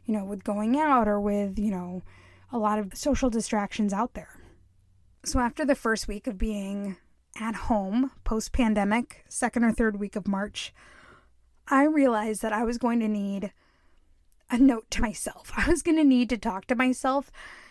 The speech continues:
to get myself through this and to coach myself through the fear and the claustrophobia and the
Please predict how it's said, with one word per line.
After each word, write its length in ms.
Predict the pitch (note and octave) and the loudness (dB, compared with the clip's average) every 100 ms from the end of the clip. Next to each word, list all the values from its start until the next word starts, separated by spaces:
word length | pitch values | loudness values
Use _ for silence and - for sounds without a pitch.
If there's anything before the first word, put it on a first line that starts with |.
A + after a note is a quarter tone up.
| - _ | -20 _
to 100 | - | -4
get 280 | G#3 B3 A3 | 0 0 0
myself 440 | A#3 B3 - A3+ - | 2 0 2 0 0
through 220 | G#3+ G#3+ | -6 -2
this 200 | A#3 A#3+ | -2 0
and 80 | A#3 | -2
to 80 | |
coach 480 | - - - A3 - | -2 -4 -2 -2 -2
myself 540 | A#3 A3 - G#3+ G#3+ - | -2 -2 0 2 2 -2
through 720 | - - G#3+ G#3+ G3+ G3+ G3+ - - - - _ - | -8 -6 -2 0 0 -2 -6 -12 -20 -20 -20 _ -6
the 120 | G#3+ | -6
fear 500 | - - B3 A#3+ A#3 | -6 -4 2 4 4
and 160 | A#3 G#3+ | 2 -2
the 60 | |
claustrophobia 1120 | - G#3+ G3+ - G3+ - G#3+ A3 G#3+ G3+ G3+ - | -2 -4 -4 -6 -6 0 0 2 2 2 0 -2
and 220 | G3+ | -4
the 80 | G3 | -2